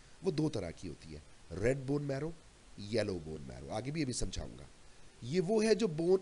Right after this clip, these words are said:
जो आगे आपका blood भी बनाती है। ये जो hematopoiesis है, hemo means blood, hemopoiesis, hematopoiesis, hemogenesis एक ही चीज़ है, blood का बनना।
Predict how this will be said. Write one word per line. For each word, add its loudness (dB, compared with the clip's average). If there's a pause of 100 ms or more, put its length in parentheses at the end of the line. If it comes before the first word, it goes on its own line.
जो 6
आगे 0
आपका 2
blood 4
भी -2
बनाती -2
है। -8 (440)
ये -2
जो 0
hematopoiesis 4
है, -2 (320)
hemo 6
means 2
blood, 0 (760)
hemopoiesis, 4 (280)
hematopoiesis, 2 (340)
hemogenesis 4 (200)
एक -6
ही -4
चीज़ -6
है, -8 (360)
blood 4
का -2
बनना। -6